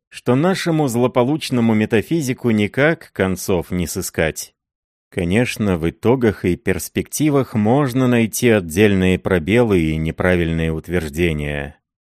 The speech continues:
Но ведь эта работа была написана не в тысяча девятьсот двадцать восьмом году,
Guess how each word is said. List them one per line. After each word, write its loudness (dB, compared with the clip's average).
Но -8
ведь -6
эта 0
работа 0
была 2
написана -2
не 0
в -10
тысяча -4
девятьсот 0
двадцать -2
восьмом 0
году, -2